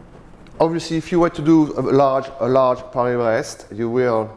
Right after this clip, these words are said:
obviously make it about seven inch in diameter. And instead of having one ring of pastry, you'll have three. So you'll do a double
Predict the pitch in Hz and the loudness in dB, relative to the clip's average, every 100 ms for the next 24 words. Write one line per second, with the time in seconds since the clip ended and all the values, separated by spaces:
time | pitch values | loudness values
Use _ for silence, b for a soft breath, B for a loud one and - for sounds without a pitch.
0 | - 107 107 - 110 101 113 101 - - | -10 -10 -10 -10 -10 -8 -10 -10 -6 -4
1 | 170 233 208 180 - - b b b b | -2 0 -2 -4 -14 -20 b b b b
2 | b - - 139 135 139 135 - - 120 | b -14 -2 0 0 -2 -4 -10 -14 -6
3 | 123 120 117 113 127 151 180 - B B | 0 0 -2 -6 -6 -8 -8 -20 B B
4 | B 117 120 - - 117 143 131 131 127 | B -4 -4 -4 -10 -4 -2 -2 -2 -4
5 | 127 147 151 156 147 120 139 139 123 143 | 0 2 2 0 -6 -8 -6 -4 -4 -2
6 | 127 - 113 113 113 117 107 - - - | -2 -4 -8 -4 -2 -4 -6 -20 -20 -18
7 | - 131 131 104 120 117 113 117 110 101 | -6 0 0 -2 -4 -4 -2 2 0 2
8 | 147 139 113 127 160 - | 2 2 0 -2 -4 -12